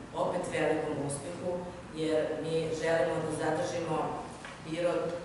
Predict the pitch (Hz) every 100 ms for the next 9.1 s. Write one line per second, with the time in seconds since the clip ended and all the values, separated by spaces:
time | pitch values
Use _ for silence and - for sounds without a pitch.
0 | 156 147 147 143 - - - - 170 156
1 | 160 - 147 151 151 147 135 135 - -
2 | - - 156 170 - - - - - -
3 | 151 - 151 - 151 160 156 156 156 165
4 | 175 165 160 160 156 160 147 147 - -
5 | - 160 180 190 175 160 151 151 147 151
6 | - - - - - 160 165 175 175 175
7 | 170 - - 160 156 156 156 151 156 151
8 | 151 151 123 - - - - - 160 160
9 | 156